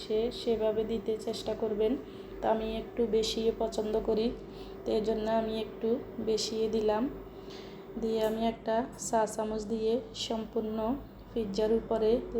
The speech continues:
লাগিয়ে নিলাম। তো সরি, আমার একটা কাঁটা চামচ দিয়ে একটু ফুটা ফুটা করে নেওয়া উচিত ছিল আগে, তো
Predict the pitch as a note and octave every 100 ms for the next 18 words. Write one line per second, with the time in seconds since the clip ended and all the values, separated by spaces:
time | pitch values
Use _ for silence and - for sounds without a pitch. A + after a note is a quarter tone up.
0 | A3 A3 A3 A3 G#3+ A3 G#3+ A3 D4 -
1 | - - - - - - - - - -
2 | - - - - - G4 - G3 - -
3 | - F#3+ F#4+ G3 G3 F#3 F#4+ F#4+ F#4 F#4+
4 | - - - - - - - C4 A#3+ -
5 | A#3 A#3 A#3+ B3 C4+ - - A#3 A3+ A3+
6 | B3+ C4+ - - - - - A#3 A3+ -
7 | A3+ A#3 - - - - - - - A#3+
8 | A#3 A#3 A#3 A3+ A3+ A3+ - A3+ A3 A3
9 | C4 - - - - - - - - A3+
10 | - A#3 - A3 A3+ A3+ A#3 A3+ A3+ A#3
11 | A3+ A3+ A3+ A3 A3 G3+ - A3 - A#3
12 | A3+ A3 G#3+ A3 B3 - - - - -